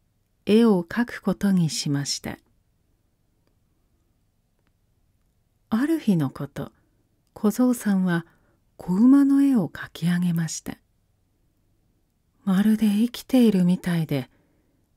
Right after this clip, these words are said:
自分でも見とれるほどです。小僧さんは嬉しくなって、和尚さんに見つからないように、自分の部屋に隠しておきました。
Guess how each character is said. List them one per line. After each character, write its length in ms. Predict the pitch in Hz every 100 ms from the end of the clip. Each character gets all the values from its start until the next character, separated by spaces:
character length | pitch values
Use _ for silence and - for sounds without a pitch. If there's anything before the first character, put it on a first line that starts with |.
| - 165
自 140 | 156
分 320 | 151 208 247
で 140 | 269 254
も 160 | 170
見 160 | 139 135
と 160 | -
れ 160 | 175 208
る 100 | 233
ほ 160 | 220 220
ど 160 | 220
で 140 | 214 -
す。 200 | - - _ _ _ _ _ _ _ _ _ _ _ _ _ _ _ _ _ _
小 160 | - 226
僧 240 | 220 277
さ 180 | 277 233
ん 140 | 214 196
は 240 | 190 180 _ _ _ _ _
嬉 300 | 160 156 226
し 80 | -
く 180 | - 196
な 140 | 165 147
っ 40 | _
て、 180 | - - _ _ _ _ _ _ _
和 140 | 220 240
尚 240 | 247 233
さ 180 | 220 190
ん 100 | 175
に 120 | 175
見 160 | 170 170
つ 100 | -
か 140 | -
ら 160 | 214 220
な 160 | 214 214
い 100 | 208
よ 200 | 208 196
う 20 |
に、 260 | 175 156 - _ _ _ _ _ _
自 220 | - 202
分 320 | 190 254 277
の 140 | 285 262
部 160 | 254
屋 180 | 262 262
に 120 | 208
隠 460 | 147 - - - 240
し 140 | -
て 140 | - 277
お 100 | 180
き 220 | - 151
ま 160 | 131
し 180 | - -
た。 160 | -